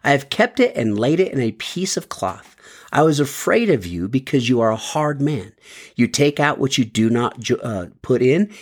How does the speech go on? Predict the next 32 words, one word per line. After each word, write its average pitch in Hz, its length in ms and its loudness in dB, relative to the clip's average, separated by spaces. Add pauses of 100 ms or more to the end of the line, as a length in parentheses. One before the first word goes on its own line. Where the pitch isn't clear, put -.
(120)
and 143 200 2
you 151 120 2
reap 202 320 0
what 147 160 -2
you 165 80 -4
did 135 160 0
not 147 240 -2
sow." - 360 -4 (320)
His 110 160 -4
master 101 340 0
replied, 82 460 -4 (340)
"I 208 100 0
will 277 220 0
judge 247 420 -2
you 92 380 -8
by 113 160 0
your 135 260 2
own 110 300 0
words. 143 400 -4 (320)
You 87 160 -4
wicked 90 400 -4
servant, 82 500 -4 (380)
you 139 280 0
knew, 123 520 2 (120)
did 78 300 0
you, 85 320 -6 (400)
what 131 180 4
a 117 120 2
hard 156 440 0
man 104 300 -4
I 160 140 -4
am, 202 340 -4